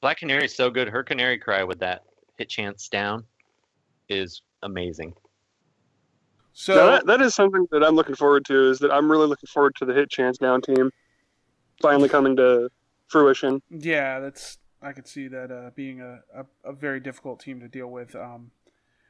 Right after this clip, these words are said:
Speaker 2: well, so it's actually a good thing, you know, Superman's, uh, eye beam, or heat vision rather, got the, uh, can't miss. Who was the other character we were talking about?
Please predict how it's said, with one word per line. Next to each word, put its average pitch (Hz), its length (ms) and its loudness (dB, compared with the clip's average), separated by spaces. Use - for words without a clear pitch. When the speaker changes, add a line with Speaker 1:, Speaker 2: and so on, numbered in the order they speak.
Speaker 2:
well, 151 120 -14
so 131 240 -10
it's - 340 -18
actually 143 300 -12
a 127 40 -16
good 143 200 -8
thing, 131 320 -12
you 143 80 -14
know, 131 100 -12
Superman's, 135 760 -12
uh, 131 420 -10
eye 175 180 4
beam, 156 500 -8
or 135 140 -12
heat 175 240 -12
vision 147 300 -8
rather, 143 240 -6
got 139 240 -6
the, 139 220 -8
uh, 131 240 -10
can't 160 300 -10
miss. 147 460 -12
Who 165 80 -14
was 160 120 -10
the 151 80 -6
other 151 120 -6
character 156 340 -10
we 151 120 -10
were 143 60 -14
talking 151 260 -12
about? 143 180 -16